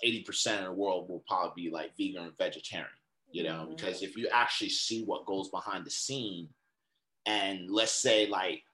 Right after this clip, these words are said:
Speaker 1: that people can't see us, like, those double-sided glasses, like, they c-, we could see them, but they can't see us. If it was like that,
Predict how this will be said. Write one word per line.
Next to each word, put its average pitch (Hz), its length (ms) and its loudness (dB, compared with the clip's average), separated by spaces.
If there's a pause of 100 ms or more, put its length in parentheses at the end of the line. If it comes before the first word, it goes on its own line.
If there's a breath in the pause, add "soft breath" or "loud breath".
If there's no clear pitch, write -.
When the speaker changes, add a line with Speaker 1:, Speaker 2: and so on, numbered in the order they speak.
Speaker 1:
that - 140 -2
people 117 320 0
can't - 320 0
see 123 400 2
us, - 260 -2
like, 87 160 0
those 95 280 0
double-sided 104 1080 4 (560)
glasses, 131 720 6
like, 98 260 4
they 110 160 6
c-, 113 80 -2 (160)
we 113 160 -2
could 117 180 -2
see 131 260 4
them, 139 300 4
but 117 140 0
they 113 120 4
can't 117 280 -2
see 110 300 2
us. 135 260 6
If 117 160 2
it 123 140 4
was 127 180 2
like 101 280 2
that, 139 360 8